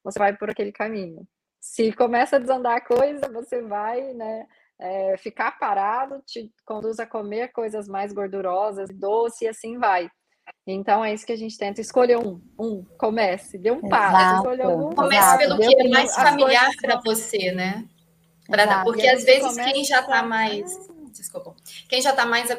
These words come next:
Speaker 3: habituado, mais familiarizado com o universo do físico, talvez ache mais desafiador ir pro psíquico, pro espiritual.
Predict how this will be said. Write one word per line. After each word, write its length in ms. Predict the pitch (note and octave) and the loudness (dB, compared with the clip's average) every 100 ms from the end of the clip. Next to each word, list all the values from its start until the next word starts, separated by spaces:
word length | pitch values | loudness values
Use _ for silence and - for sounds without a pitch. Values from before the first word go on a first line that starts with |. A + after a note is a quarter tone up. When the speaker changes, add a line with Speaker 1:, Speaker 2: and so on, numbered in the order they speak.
| - | 0
Speaker 3:
habituado, 680 | A3 G#3+ A3 A3 G3+ A3 G#3+ | 0 0 -8 -4 0 0 -2
mais 200 | G3 G#3 - | -4 -6 -4
familiarizado 720 | G#3+ G#3+ G3+ G3+ G3 G3 G#3+ | -6 -4 -6 -2 -4 -4 -6
com 60 | |
o 40 | G#3 | -8
universo 420 | G#3 G#3 G#3 A3 | -4 -4 -4 -8
do 100 | G3+ | -10
físico, 560 | - C#4+ C4+ A3+ G3+ - | -10 -8 -8 -8 -14 -8
talvez 320 | A#3 A#3+ A#3+ | -6 -4 -2
ache 280 | A#3+ - B3 | -2 -4 -4
mais 300 | B3 C4 A#3 | -6 -4 -8
desafiador 800 | C4+ C4 C4 B3+ A3+ G3 B3 A#3+ | -2 -2 -2 -2 -4 0 0 2
ir 140 | A#3+ - | -2 -10
pro 120 | B3 | -16
psíquico, 800 | C#4 - - C#4 C#4 A#3 - A#3 | -6 -4 -2 -2 -4 -6 -14 -10
pro 120 | A#3+ | -4
espiritual. 840 | A#3+ B3 A#3+ A#3+ A#3 G#3 A#3 A3+ | -4 -6 -12 -10 -2 0 0 -2